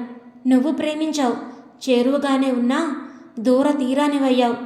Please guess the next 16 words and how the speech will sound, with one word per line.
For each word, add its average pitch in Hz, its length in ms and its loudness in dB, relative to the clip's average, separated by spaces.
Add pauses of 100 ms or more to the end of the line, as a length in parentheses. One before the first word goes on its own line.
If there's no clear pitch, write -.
(420)
నా 254 140 2
ప్రేమలో 247 540 0
స్వార్థం 254 480 0
ఉంది, 240 400 0 (380)
కానీ 269 300 0
నీ 269 140 0
ప్రేమలో 269 580 0 (400)
స్వచ్ఛమైన 247 640 -2
ఆరాధన 269 560 0
ఉంది" 240 340 2 (600)
అని 240 220 0
ఆగాడు. 233 500 0 (680)
నాకు 240 420 -2
గుండె 233 220 0
ఆగిపోతుందేమో 262 960 0
అన్నంతగా 247 680 -2